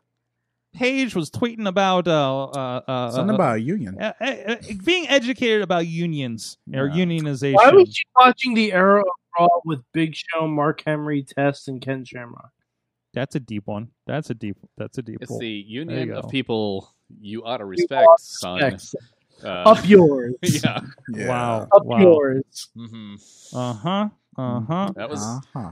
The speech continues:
Speaker 4: that was a thing for
Speaker 1: Five
Speaker 4: a cou-,
Speaker 1: minutes.
Speaker 4: couple weeks.
Speaker 1: Yeah.
Speaker 3: Three
Speaker 4: Uh,
Speaker 3: weeks.
Speaker 4: enough. They got the, they got the theme song into, like, WrestleMania two thousand or something
Speaker 1: Oh,
Speaker 4: like that.
Speaker 1: no.
Speaker 4: One of the games. I
Speaker 1: Oh,
Speaker 4: know.
Speaker 1: no.
Speaker 4: Yeah.
Speaker 3: Yep.
Speaker 1: Jeez.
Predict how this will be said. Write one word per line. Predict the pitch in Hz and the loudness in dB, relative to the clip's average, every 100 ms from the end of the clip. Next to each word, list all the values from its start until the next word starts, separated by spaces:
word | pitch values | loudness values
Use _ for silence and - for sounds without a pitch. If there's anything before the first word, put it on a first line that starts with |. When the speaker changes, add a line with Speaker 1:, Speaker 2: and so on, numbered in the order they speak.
| - | -6
Speaker 4:
that | |
was | 175 190 | -4 -4
a | |
thing | 160 156 123 95 87 _ | -8 -8 -8 -10 -18 _
for | 98 87 82 82 82 _ _ _ _ _ | -14 -12 -14 -18 _ _ _ _ _ _
Speaker 1:
Five | 139 127 | -2 -2
Speaker 4:
a | |
cou-, | 123 | -4
Speaker 1:
minutes. | 123 | -6
Speaker 4:
couple | 127 135 | -6 -4
weeks. | 131 135 - - _ | -4 -4 -10 -16 _
Speaker 1:
Yeah. | 139 117 190 | -10 -4 4
Speaker 3:
Three | 233 269 | 8 8
Speaker 4:
Uh, | |
Speaker 3:
weeks. | 220 - _ - - - | 4 -4 _ -10 -8 -6
Speaker 4:
enough. | 160 214 - | -4 -4 -2
They | 196 | -4
got | 202 208 | -2 -4
the, | 185 | -6
they | 156 156 | -6 -4
got | 180 180 | -4 -6
the | |
theme | - 143 | -10 -10
song | 135 110 95 90 | -8 -8 -8 -12
into, | 95 - 98 90 87 85 | -16 -12 -10 -10 -12 -14
like, | 85 | -14
WrestleMania | 98 - 95 87 85 | -16 -16 -16 -16 -18
two | 92 | -14
thousand | 92 87 87 85 | -12 -12 -12 -20
or | |
something | - 98 147 | -16 -6 -4
Speaker 1:
Oh, | |
Speaker 4:
like | 135 | -4
that. | 117 | -4
Speaker 1:
no. | 131 | -4
Speaker 4:
One | 117 | -4
of | 98 | -8
the | |
games. | 87 90 80 76 - - | -14 -16 -18 -20 -20 -12
I | |
Speaker 1:
Oh, | 127 156 | -6 -4
Speaker 4:
know. | 120 117 131 113 | -4 -4 -4 -4
Speaker 1:
no. | - - | -10 -14
Speaker 4:
Yeah. | 95 80 _ - | -14 -14 _ -8
Speaker 3:
Yep. | 135 127 _ _ _ _ - | -8 -8 _ _ _ _ -14
Speaker 1:
Jeez. | 127 117 113 - | -8 -6 -6 -12